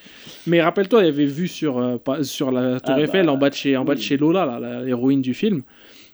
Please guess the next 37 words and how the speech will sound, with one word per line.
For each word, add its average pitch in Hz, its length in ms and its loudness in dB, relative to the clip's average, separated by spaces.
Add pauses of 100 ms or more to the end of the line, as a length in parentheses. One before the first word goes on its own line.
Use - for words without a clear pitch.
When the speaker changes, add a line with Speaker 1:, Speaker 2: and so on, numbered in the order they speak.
(160)
Speaker 1:
Et 143 60 -2
le 131 140 -2
film, 139 360 -4
euh, 113 540 -8
qui - 160 0
a 147 40 2
fait 247 260 -4
son 143 240 -4
effet 151 240 -4
à 349 60 -4
l'époque, 247 400 -6
hein. 269 60 -10 (180)
Speaker 2:
Ah - 140 -10
bah 87 400 -10
ouais, 302 220 -8
bah, 214 100 -4
Speaker 1:
Qui - 60 -8
Speaker 2:
qui - 100 4
Speaker 1:
a 160 40 6
Speaker 2:
a - 20 4
Speaker 1:
même 185 200 4
eu - 40 6
Speaker 2:
lancé, 277 320 4
euh, 120 180 2
une, 117 220 -2
la 113 120 0
Speaker 1:
et 160 100 0
qui - 200 0
a 196 60 8
eu 185 60 4
droit 190 220 0
à 214 40 2
un - 20 -2
remake 165 600 -2
U 160 200 0
S 220 160 -2
A 156 160 -6